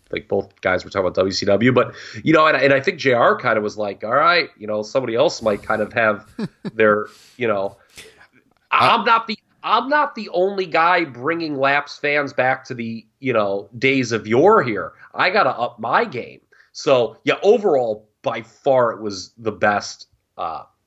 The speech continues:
Speaker 1: performance from the announced team in A E W. And I give all the credit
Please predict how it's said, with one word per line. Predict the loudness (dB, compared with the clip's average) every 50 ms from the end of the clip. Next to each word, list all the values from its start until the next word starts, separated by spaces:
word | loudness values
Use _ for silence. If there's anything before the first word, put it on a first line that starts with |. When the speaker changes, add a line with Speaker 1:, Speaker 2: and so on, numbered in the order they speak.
| _
Speaker 1:
performance | -8 -8 -4 0 2 4 4 2 0 -4 -6
from | -4 -2 -2 -2 -2 -4 -12 _ _ _ _ _ _ _ _ _ _ _ _ -6
the | -2 -2
announced | 0 2 2 0 0 -2 -4 -10 -14 -14 -10
team | -8 -6 -4 -4 -4 -6 -10 -18 -6 -2
in | 2 4
A | 4 4
E | 4 4
W. | 4 2 2 2 0 -2 -4 -6 -6 -2
And | 0 2
I | 2 2
give | 0 -2 -4 -4 -2 0
all | 2 2 2 0
the | -2
credit | -6 -4 -4 -4 -4 -4 -8